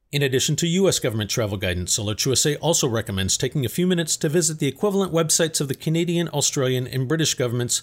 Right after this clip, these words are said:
to see the travel guidance that those nations are providing to their citizens, as threats, assessments, and travel restrictions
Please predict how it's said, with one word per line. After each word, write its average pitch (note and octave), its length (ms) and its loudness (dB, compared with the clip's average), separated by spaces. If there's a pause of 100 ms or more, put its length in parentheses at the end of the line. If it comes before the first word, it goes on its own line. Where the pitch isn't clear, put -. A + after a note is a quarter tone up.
to C#3+ 120 0
see A3 160 2
the F#3+ 80 -2
travel F3+ 280 0
guidance D#3+ 340 2
that - 200 -4
those D3+ 180 0
nations D3 320 0
are C#3+ 60 0
providing C#3 440 -2
to C3+ 200 -2
their G2 340 0
citizens, B2 560 2 (220)
as A#2+ 240 0
threats, C#3+ 400 0 (120)
assessments, C#3+ 680 0
and C3+ 120 -2
travel D3 320 0
restrictions C3 760 0